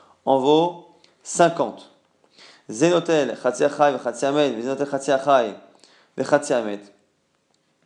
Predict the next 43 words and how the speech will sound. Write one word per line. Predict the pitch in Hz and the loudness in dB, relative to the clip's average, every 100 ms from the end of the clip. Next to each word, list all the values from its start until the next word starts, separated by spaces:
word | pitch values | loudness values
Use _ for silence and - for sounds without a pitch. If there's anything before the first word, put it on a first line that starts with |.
| - | -16
À | |
ce | - | -4
moment-là, | 113 127 | 0 2
on | |
va | 123 | 2
dire | 123 | 0
quoi ? | 131 123 120 | 2 2 2
On | |
partage, | 117 117 143 131 107 - - _ _ _ _ - _ _ | -2 2 4 4 0 -8 -20 _ _ _ _ -20 _ _
on | 120 | -2
partage | 120 131 143 127 110 87 - _ _ _ - | 0 2 2 2 0 -4 -18 _ _ _ -4
donc, | 120 139 127 - - - | 2 2 2 -6 -18 -2
euh, | 120 120 113 107 | 2 2 0 -2
les | 123 | -2
deux | 143 147 | 0 0
animaux. | 135 117 113 135 - _ _ _ - | -2 -4 -4 -4 -10 _ _ _ -16
Et | 98 | -14
si | - | -10
c'est | 131 135 | -6 -4
cela, | 120 104 113 - - _ _ | -2 -2 -2 -6 -20 _ _
cette | - - | -14 -4
fois, | 143 | -4
c'est | 143 | 0
la, | 135 131 | 0 0
la | 113 120 | 0 -4
personne | 123 - 165 147 | -4 0 0 0
qui | - | -2
est | |
endommagée, | 131 131 127 113 113 139 165 - _ - | 0 0 0 -2 -2 -4 -6 -14 _ -8
qui | 123 | 0
est | |
gagnante. | 127 175 175 - | 2 4 0 -2
Pourquoi ? | 127 - 110 117 - _ | -6 0 0 0 -8 _
Parce | - | -12
que | |
son | 120 180 | -4 0
animal | 185 185 175 | 2 2 2
à | 165 | 4
lui | 156 | 4
à | |
la | 147 139 | 4 4
base | 135 120 104 - _ _ _ - | 4 2 -4 -18 _ _ _ -12
valait, | 107 135 143 139 123 98 - | 2 2 4 2 0 -4 -10